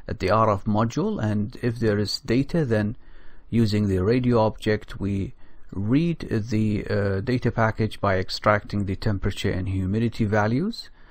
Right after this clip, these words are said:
and then we call this function to display these values on the screen. Inside function display mac seven two one nine, we extract the most significant digit of the, uh,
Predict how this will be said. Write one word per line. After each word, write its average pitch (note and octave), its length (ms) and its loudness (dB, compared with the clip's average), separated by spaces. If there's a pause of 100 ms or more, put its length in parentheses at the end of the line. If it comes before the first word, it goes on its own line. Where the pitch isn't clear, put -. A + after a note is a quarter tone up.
(220)
and A2+ 220 0
then A#2+ 140 2
we A2+ 100 2
call C3+ 300 4
this B2+ 200 0
function G#2+ 540 0
to G2 140 -2
display G2 640 -2 (300)
these C3+ 220 2
values G2+ 520 0
on F#2 260 -4
the F#2+ 160 -4
screen. - 480 -2 (1300)
Inside C3 440 8
function A2 440 2
display G2+ 460 2
mac G2 260 2
seven F#2 300 0
two - 140 -2
one F2+ 260 0
nine, D#3 340 -2
we A2 200 0
extract - 580 0
the G2 160 0
most G2 300 0
significant G2+ 640 -2
digit - 500 -4 (580)
of F#2 320 -2
the, F2 340 0 (420)
uh, F#2 180 -2